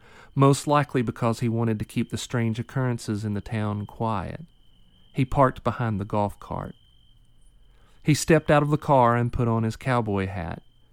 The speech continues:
He pulled his weapon and held it down to his side. He noticed that Ivan had his shotgun with him, the one he kept in the golf cart.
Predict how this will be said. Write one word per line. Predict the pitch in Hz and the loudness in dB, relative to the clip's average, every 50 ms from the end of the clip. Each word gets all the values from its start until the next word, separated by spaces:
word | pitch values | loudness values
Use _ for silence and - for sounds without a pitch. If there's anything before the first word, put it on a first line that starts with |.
| _ _ _ _ - - | _ _ _ _ -10 -4
He | 131 123 | -4 -4
pulled | - - 143 139 139 131 | 0 2 4 4 6 6
his | 139 135 - - | 4 2 0 2
weapon | 151 143 135 - - 120 113 | 4 4 4 2 0 -2 -2
and | 113 113 107 | -2 -2 -2
held | 117 123 120 113 | -2 -2 -2 -2
it | 120 - - | -4 -4 -2
down | 120 117 113 113 110 | -2 0 0 0 -2
to | - 120 | -2 -2
his | 110 104 - | -2 -2 -4
side. | - - - 110 110 104 90 90 90 90 - - - _ _ _ _ _ _ _ _ - _ _ _ | -4 -2 0 0 0 0 -2 -2 -4 -6 -10 -12 -18 _ _ _ _ _ _ _ _ -20 _ _ _
He | _ - 135 131 | _ 0 2 4
noticed | 135 147 143 131 131 - - | 6 6 6 4 2 0 0
that | 135 117 123 | 0 2 4
Ivan | 123 131 135 135 123 117 117 113 | 4 6 6 4 4 2 0 -2
had | 113 123 120 113 | -2 -2 -2 -2
his | 110 - | -2 -4
shotgun | - - - 135 123 - - 127 - 98 95 95 92 | -4 -4 -2 -2 -2 -2 -4 -6 -4 -4 -2 -2 -2
with | 92 92 87 - - | -2 -4 -6 -6 -8
him, | 80 82 110 - - _ _ _ _ - | -8 -8 -8 -10 -14 _ _ _ _ -4
the | - 117 | -2 0
one | 117 127 123 117 110 | 2 2 2 2 0
he | 107 123 113 | 0 -4 -8
kept | - - 120 92 - - | -6 -4 -6 -6 -4 -6
in | 104 95 | -6 -4
the | 98 98 | -4 -4
golf | 92 104 107 104 101 - - | -2 -2 -2 -2 -4 -6 -10
cart. | - - 78 82 - 170 | -10 -8 -8 -8 -8 -10